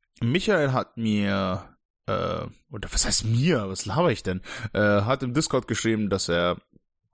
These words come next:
Beteiligung für den Jahresrückblick zwanzig zweiundzwanzig haben möchte. Zw-,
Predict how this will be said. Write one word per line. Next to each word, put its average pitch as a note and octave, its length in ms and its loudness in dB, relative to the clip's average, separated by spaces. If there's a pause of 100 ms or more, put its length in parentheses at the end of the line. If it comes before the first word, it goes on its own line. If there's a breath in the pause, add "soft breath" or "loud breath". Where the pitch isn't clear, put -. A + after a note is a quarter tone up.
(200)
Beteiligung A2 680 0
für - 140 -4
den F#2+ 140 -2
Jahresrückblick F#2 880 -2
zwanzig G2 1160 -4 (200)
zweiundzwanzig F#2 1200 -2
haben F3 280 0
möchte. F3+ 260 2
Zw-, - 240 -6